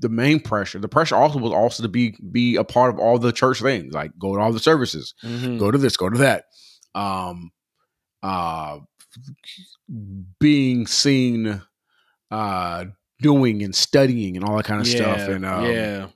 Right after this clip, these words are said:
Speaker 1: knowing, you know, the latest church songs and all that kind of stuff. Um, yeah, yeah. Um, those are main, the main things. What about you?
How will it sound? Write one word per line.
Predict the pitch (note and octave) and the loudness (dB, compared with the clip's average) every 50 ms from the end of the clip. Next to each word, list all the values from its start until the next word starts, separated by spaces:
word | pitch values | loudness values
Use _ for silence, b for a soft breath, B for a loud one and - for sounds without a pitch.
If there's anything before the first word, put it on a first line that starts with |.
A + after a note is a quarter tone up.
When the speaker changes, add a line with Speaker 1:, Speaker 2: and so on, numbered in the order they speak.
| _ _ _ _ _ _ _ _ _ _ _ _ _ _ b b b b b b b b _ - | _ _ _ _ _ _ _ _ _ _ _ _ _ _ b b b b b b b b _ -8
Speaker 1:
knowing, | A2+ A#2+ B2+ B2+ C3 C3 C3 C3 B2+ B2+ B2 B2 A#2+ A#2+ A2+ | -6 -4 0 2 2 4 4 4 4 4 4 4 2 0 0
you | A2+ B2 A#2+ | 0 0 0
know, | A2 G#2+ G#2+ G#2+ | 2 2 2 2
the | G#2 G#2+ | 0 2
latest | G#2 A2+ A#2+ B2 A#2+ A#2+ A2+ - - - _ _ | 2 2 4 4 4 2 2 0 -4 -6 _ _
church | - - E3 D#3+ C3 - | 2 4 4 4 2 0
songs | - - A2+ F#2+ F2 D#2+ D2+ C#2+ D2 D2 D2 | -2 0 0 0 0 -2 -6 -8 -10 -10 -8
and | F2 G2 | -4 -2
all | G2+ F#2+ | 0 0
that | G2 G2 | 0 0
kind | - F2+ F2+ F2+ | 0 -2 -2 0
of | E2+ | 0
stuff. | - - - F2+ E2+ E2 E2 - - - - | 0 0 0 0 0 0 -2 -4 -8 -6 -4
Um, | E2 F2 E2+ E2+ E2 E2 E2 E2 E2+ D#2+ - _ _ _ _ _ _ _ - - - | -2 0 0 0 -2 -2 -4 -6 -8 -12 -14 _ _ _ _ _ _ _ -10 -6 0
yeah, | G2 A#2 C#3 C#3 A2+ F#2 F2+ - - _ _ | 2 4 4 4 4 2 -2 -6 -12 _ _
yeah. | G2+ G2 G2 F#2+ F2 - - _ _ _ _ _ - | -4 -2 -2 -2 -4 -6 -10 _ _ _ _ _ -8
Um, | D#2 D#2+ D#2+ D#2 D2 C#2 C2+ - _ _ _ _ _ _ _ _ _ _ _ _ - | -6 -6 -6 -6 -8 -10 -14 -18 _ _ _ _ _ _ _ _ _ _ _ _ 2
those | B2 C#3+ C3+ A#2 | 4 4 6 4
are | B2+ | 4
main, | A#2 A#2 A#2+ A#2 A2 | 4 4 2 2 2
the | G2 G#2 | 0 -2
main | G2+ A2 A2+ A2+ G#2 G2 | 0 0 0 0 0 -2
things. | F2 - F2 D#2+ D2 C#2+ - - | -4 -6 -8 -8 -8 -10 -6 -2
What | A2 A#2 | 0 2
about | A2+ G#2 - | 2 2 0
you? | G2+ F2+ | -2 -4